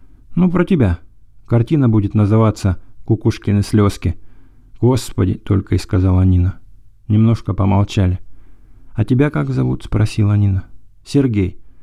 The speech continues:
«А жить-то где будешь?» «Не знаю». «У нас можно, мы вдвоем с мамой. Дом большой,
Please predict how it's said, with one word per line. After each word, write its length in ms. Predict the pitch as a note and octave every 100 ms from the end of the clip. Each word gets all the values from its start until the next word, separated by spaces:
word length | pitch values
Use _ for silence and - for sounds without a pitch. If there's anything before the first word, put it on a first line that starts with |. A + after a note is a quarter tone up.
| - - - -
«А 120 | A2+
жить-то 300 | A2 A#2+ -
где 180 | A#2 B2
будешь?» 380 | F#2 E2 - - - - - - -
«Не 160 | C3+
знаю». 300 | C3+ F#2+ E2+ - - - - - - - - - - -
«У 80 | C#3
нас 240 | E3+ E3
можно, 380 | A2+ G2 E2+ F2
мы 200 | G2+ B2+
вдвоем 440 | A#2 A2 B2+ B2+ G#2
с 80 |
мамой. 340 | A#2 A2 F#2 E2 - - - -
Дом 260 | G#2+ B2+
большой, 500 | B2 A#2+ - D#3+ D3